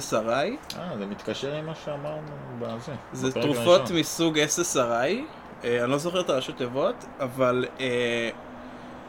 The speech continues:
Speaker 1: מה שהן עושות, זה אם דיברנו על זה שההורמונים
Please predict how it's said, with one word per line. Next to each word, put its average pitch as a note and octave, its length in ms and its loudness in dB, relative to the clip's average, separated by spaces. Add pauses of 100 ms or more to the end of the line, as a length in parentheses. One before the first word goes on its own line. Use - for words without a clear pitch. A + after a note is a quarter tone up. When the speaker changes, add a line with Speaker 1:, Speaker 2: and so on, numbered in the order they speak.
(1800)
Speaker 1:
מה D#3 200 4
שהן F3+ 240 6
עושות, D#3+ 680 2
זה B2+ 200 0
אם D3+ 120 0
דיברנו D3+ 420 4
על B2 100 4
זה C3+ 140 0
שההורמונים C3 1000 2